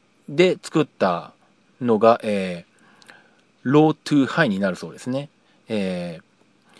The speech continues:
反射率が低い方から高い方に記録するという記録方式になって、えー、まあ、ディーブイディーアールと同じ、えー、有機色素を使うことで、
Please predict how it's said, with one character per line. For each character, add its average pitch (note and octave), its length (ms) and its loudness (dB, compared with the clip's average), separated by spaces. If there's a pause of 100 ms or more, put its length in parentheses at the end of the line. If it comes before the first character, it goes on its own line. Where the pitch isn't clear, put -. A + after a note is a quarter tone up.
反 E3+ 220 0
射 D#3+ 100 4
率 A#2+ 200 -2
が A2+ 160 2
低 - 260 -4
い E3+ 40 2
方 C3 180 0
か A2 100 0
ら G2+ 80 -4
高 B2+ 240 -2
い - 20 -2
方 C3+ 100 -2
に D3+ 100 -4
記 - 100 -4
録 G#2 160 0
す A2+ 80 -4
る G#2 100 -4
と - 80 -12
い F2+ 40 -8
う - 20 -12
記 - 100 -4
録 A2 180 0
方 G#2 140 2
式 - 120 -8
に F#2 60 -8
な F2 140 -8
っ - 20 -20
て、 - 280 -8 (640)
え G#2 200 -4
ー、 A#2+ 40 -2
ま E3+ 160 4
あ、 A2+ 60 -2 (120)
デ D#3+ 220 -6
ィ - 20 0
ー F#3 40 -2
ブ F#3 100 -2
イ F#3+ 40 -2
デ F#3 100 -2
ィ - 20 2
ー G3 40 4
ア G3+ 40 10
ー F#3 40 6
ル D3+ 60 -2
と A2 160 -2
同 A2+ 100 -2
じ、 A2+ 320 -4 (360)
え G2 420 -4
ー、 - 60 -20 (580)
有 E3+ 160 2
機 F#3 100 -4
色 - 160 -6
素 A2+ 120 2
を G#2 40 2
使 - 160 2
う G#2+ 60 4
こ B2+ 140 -4
と D3+ 100 2
で、 F#2 240 0